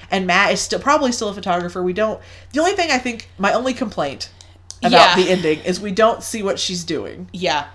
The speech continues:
Speaker 1: Other than being with Matt.
Speaker 2: It's like, because, yeah, we're, we're shown, like, that the, this wish to go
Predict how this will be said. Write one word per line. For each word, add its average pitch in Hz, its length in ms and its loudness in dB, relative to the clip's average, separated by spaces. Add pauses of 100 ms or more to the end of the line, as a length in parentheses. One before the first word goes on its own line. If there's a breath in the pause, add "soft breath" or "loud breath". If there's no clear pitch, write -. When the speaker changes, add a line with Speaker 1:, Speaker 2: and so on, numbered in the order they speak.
(140)
Speaker 1:
Other 180 260 4
than 170 180 -2
being 156 240 -4
with 156 120 -14
Matt. - 220 -12 (140)
Speaker 2:
It's 214 240 -10
like, 226 140 -6
because, 240 800 -4 (1080)
yeah, 190 320 0
we're, 196 420 -4
we're 202 160 -4
shown, 233 300 -6
like, 196 320 -6 (120)
that 175 420 -2 (140)
the, 180 140 -8
this 185 460 -6
wish 185 760 -2
to 180 100 -10
go 170 240 -6